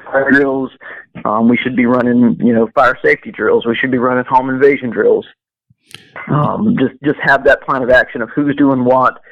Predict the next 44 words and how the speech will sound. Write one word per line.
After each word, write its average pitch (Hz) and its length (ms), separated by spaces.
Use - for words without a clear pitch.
So 156 60
when 143 160
it - 80
happens, 139 640
even 160 220
if 139 100
it 151 100
ended 139 220
up 131 160
being, 131 540
you 131 80
know, 117 280
the 147 80
mailman 139 460
dropped 135 240
the 139 60
box 127 400
and 123 80
it 110 80
broke 135 240
the - 80
front - 300
storm 131 340
door 117 460
by 127 140
accident, 110 560
you 113 80
know, 104 100
maybe 110 280
it - 80
was 110 120
U 127 140
P 127 200
S 120 120
delivering 123 640
something 127 260
nine 117 180
o'clock 120 280
at - 80
night, 123 380
um, 98 320
still 180 180
have 139 260
that, - 240